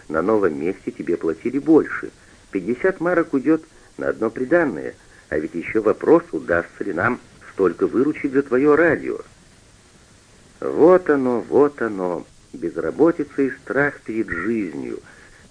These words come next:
психоз рентной марки и детское приданое, повышенное жалование и безоговорочное решение продать его радио, и всё это надвигается со всех сторон. А он ещё боится того, что ничего не боится.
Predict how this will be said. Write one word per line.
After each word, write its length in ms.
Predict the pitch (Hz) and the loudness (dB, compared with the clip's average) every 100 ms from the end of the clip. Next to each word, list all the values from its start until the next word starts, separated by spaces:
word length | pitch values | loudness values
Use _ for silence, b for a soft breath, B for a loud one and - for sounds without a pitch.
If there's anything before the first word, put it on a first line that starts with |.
| - | -18
психоз 460 | - 123 - 147 147 | -2 2 8 8 8
рентной 560 | 113 139 143 139 135 127 | 2 4 2 0 -4 -2
марки 540 | 120 120 107 - - | 0 2 2 -2 -8
и 80 | 78 | -4
детское 500 | 71 120 - - 110 | 2 2 0 -2 -2
приданое, 800 | - 87 73 117 113 82 69 62 b b b b | -2 -4 0 0 0 -4 -8 -8 b b b b
повышенное 800 | 85 78 160 - 151 151 151 143 | -2 2 2 2 -2 0 2 4
жалование 640 | 120 165 156 147 147 143 | 8 8 8 8 4 4
и 20 | 135 | 2
безоговорочное 840 | 127 123 117 117 156 147 - 143 | 2 4 4 4 2 2 2 2
решение 540 | 127 - - 143 135 127 | 2 2 4 4 4 -2
продать 540 | - 95 - 135 - 92 | 0 0 4 2 2 -4
его 260 | 87 82 | 0 2
радио, 580 | 82 151 147 90 67 55 - - - - - - - | 4 4 4 0 -6 -6 -12 -20 -20 -20 -20 -20 -16
и 100 | - | -14
всё 320 | - - 147 170 | -14 2 6 6
это 180 | 165 | 6
надвигается 1080 | 147 117 82 73 98 147 156 143 - - 135 b b b b - | 2 0 -4 -2 2 4 4 2 -4 -2 -2 b b b b -10
со 120 | - - | -6 -6
всех 380 | - 143 - - | 2 2 2 -4
сторон. 400 | 107 92 82 - - - _ _ - - - - - - | -2 0 0 -2 -10 -20 _ _ -20 -20 -20 -20 -20 -12
А 120 | - 73 | -2 4
он 180 | 113 | 4
ещё 260 | 135 135 139 | 2 0 2
боится 360 | 135 143 - 139 | 4 2 0 -2
того, 260 | 98 131 | 2 2
что 200 | 135 - | 2 -4
ничего 540 | 113 117 - 120 110 143 | -4 -4 -4 0 4 4
не 140 | 143 | 4
боится. 640 | 151 165 147 - - 62 | 2 2 0 -6 -12 -12